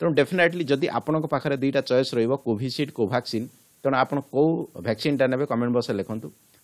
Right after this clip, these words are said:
ଚ୍ୟାନେଲ ଯଦି ଭଲ ଲାଗୁଛି, ଇନଫର୍ମେସନ୍ ଭଲ ଲାଗୁଛି, ଚ୍ୟାନେଲକୁ ଲାଇକ୍ କରନ୍ତୁ, ସବସ୍କ୍ରାଇବ୍ କରନ୍ତୁ। ରଖୁଛି, ନମସ୍କାର। ଓକେ, ଯଦି ଆପଣ ଆଇଏଏସ୍, ଓଏଏସ୍ କୌଣସି କୋଚିଂ ନେବା ପାଇଁ ଚାହୁଁଛନ୍ତି, ରିଜଲ୍ୟୁସନ୍ ଟୁ ଥାଉଜେଣ୍ଡ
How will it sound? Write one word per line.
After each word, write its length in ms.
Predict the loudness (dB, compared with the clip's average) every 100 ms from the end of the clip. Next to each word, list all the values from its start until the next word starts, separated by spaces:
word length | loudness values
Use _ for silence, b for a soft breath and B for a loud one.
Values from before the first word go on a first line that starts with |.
| -2
ଚ୍ୟାନେଲ 220 | 2 4
ଯଦି 160 | 2 0
ଭଲ 140 | 2
ଲାଗୁଛି, 220 | 4 4
ଇନଫର୍ମେସନ୍ 400 | 0 -2 -4 -4
ଭଲ 140 | -2 2
ଲାଗୁଛି, 180 | 2 2
ଚ୍ୟାନେଲକୁ 320 | 0 -2 0
ଲାଇକ୍ 220 | 2 2 0
କରନ୍ତୁ, 260 | -4 -4 -6
ସବସ୍କ୍ରାଇବ୍ 380 | -6 -2 -2 0
କରନ୍ତୁ। 260 | -4 -4 -4
ରଖୁଛି, 320 | -4 -4 -6
ନମସ୍କାର। 400 | -6 -8 -12 -20 -20 _ _ _ _ _ _ _ _ _ _ b b b b
ଓକେ, 200 | -6 -4 -2
ଯଦି 260 | 0 4
ଆପଣ 220 | 4 4 0 4
ଆଇଏଏସ୍, 300 | 4 4 2
ଓଏଏସ୍ 260 | 0 0 0
କୌଣସି 320 | -4 -4 -6
କୋଚିଂ 280 | -6 -6 -2
ନେବା 160 | 0 0
ପାଇଁ 160 | -2
ଚାହୁଁଛନ୍ତି, 420 | -2 -2 -2 -4 -4
ରିଜଲ୍ୟୁସନ୍ 480 | -2 -2 -2 -4 -8
ଟୁ 100 | -4
ଥାଉଜେଣ୍ଡ 360 | -2 -2 -2